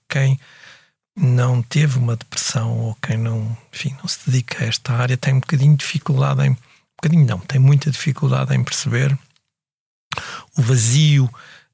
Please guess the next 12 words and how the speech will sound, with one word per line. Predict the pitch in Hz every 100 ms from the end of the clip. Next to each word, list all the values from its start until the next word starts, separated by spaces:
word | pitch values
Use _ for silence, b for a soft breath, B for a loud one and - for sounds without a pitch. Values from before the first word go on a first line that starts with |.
| - 135 131 -
a, | 131
a |
ausência | 123 123 123 170 147 139
de | -
capacidade | 139 - - - 131 135 127
emocional, | 131 - - 123 131 135 131 135 _ b b b _ -
eh, | 127 127
de, | 131 135 127 120 - 175
de | 135
sentir | - 131 123 - 120
prazer, | - 117 104 113 127 127 123 - _ _ -
vontade, | 123 117 123 120 - 123 123 120 113